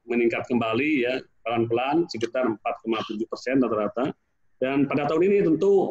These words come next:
eh, ini tantangannya sangat besar ya, karena, eh, dampak covid nineteen ini terhadap investasi dan juga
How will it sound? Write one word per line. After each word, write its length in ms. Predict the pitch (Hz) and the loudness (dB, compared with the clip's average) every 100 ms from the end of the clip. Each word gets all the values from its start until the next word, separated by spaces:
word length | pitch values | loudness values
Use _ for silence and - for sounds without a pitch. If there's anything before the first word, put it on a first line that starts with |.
| 135 | 0
eh, 320 | 131 131 123 - - - _ 139 | 0 0 -2 -4 -16 -20 _ 0
ini 560 | 139 165 180 180 160 - - | 4 4 4 4 0 -4 -4
tantangannya 480 | 135 135 139 151 165 | -2 0 0 0 0
sangat 280 | 147 139 120 | 0 0 0
besar 400 | 117 139 123 101 | 0 -2 0 0
ya, 320 | 101 101 101 - _ | 0 -2 -6 -12 _
karena, 480 | 123 120 139 147 143 - _ _ _ _ _ _ _ | -4 0 0 0 -4 -6 _ _ _ _ _ _ _
eh, 220 | 127 123 120 | -2 0 0
dampak 400 | 127 131 127 135 | 0 0 0 0
covid 240 | 135 135 127 | -2 0 0
nineteen 440 | 131 131 135 143 | 0 0 2 0
ini 40 | 165 | 0
terhadap 480 | 135 131 131 127 | -2 -2 -2 -2
investasi 640 | 127 - 131 127 123 156 147 | -6 -4 -4 -4 -2 0 2
dan 160 | 127 | 2
juga 480 | 123 113 131 123 113 | 2 2 2 0 -2